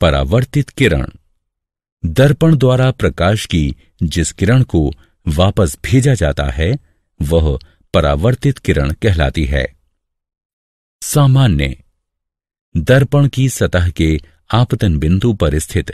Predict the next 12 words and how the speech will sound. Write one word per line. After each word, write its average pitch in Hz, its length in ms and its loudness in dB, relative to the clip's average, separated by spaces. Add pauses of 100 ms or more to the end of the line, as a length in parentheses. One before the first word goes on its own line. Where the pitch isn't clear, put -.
(280)
समकोण 135 720 0
की 92 160 -4
रेखा 80 340 0
को 71 280 -2 (300)
सामान्य 76 640 -2
कहते 85 340 0
हैं। 69 400 -4 (760)
यह 76 380 -2 (260)
एक 113 200 2
ऐसी 135 280 2
रेखा 120 300 0
है 73 300 0